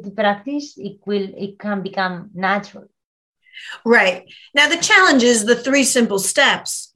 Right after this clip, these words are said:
Speaker 2: are going to change in every situation. So people who have hired me call me at a moment's notice and they go, "Oh, oh my God, I had two people call me one week with the same, similar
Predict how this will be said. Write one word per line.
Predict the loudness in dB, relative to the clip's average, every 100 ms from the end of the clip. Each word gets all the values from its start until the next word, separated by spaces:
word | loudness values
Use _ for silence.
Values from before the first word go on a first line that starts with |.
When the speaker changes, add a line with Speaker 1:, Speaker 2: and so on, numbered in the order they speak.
| -4
Speaker 2:
are | -2
going | 0 0 0
to | 0
change | 0 2 2 2 0 -2
in | -4 -2
every | -2 -2 -4
situation. | -6 -6 -4 -2 0 -2 -6 -16 _ -20 -6
So | 2 6 4 4
people | -2 2 4
who | 4 2
have | -2
hired | -2 0 0 -2 -4
me | -6 -4 -6 -8
call | -4 -2 0
me | 0
at | 0
a | 0
moment's | -2 -2 -6 -6
notice | -4 -2 -2 -4 -6
and | -6
they | -4
go, | 0 0 -2 -6 _ _ _ _ 0
"Oh, | 0
oh | 2
my | 0
God, | 2 4
I | 2
had | 0 -4
two | -4 -6
people | -6 -8 -6
call | -6 0 2
me | 4 2
one | 0 2 0
week | -2 -6 -10
with | -4
the |
same, | -2 2 4 2 2
similar | 0 2 2 0 2 4 4 2 -2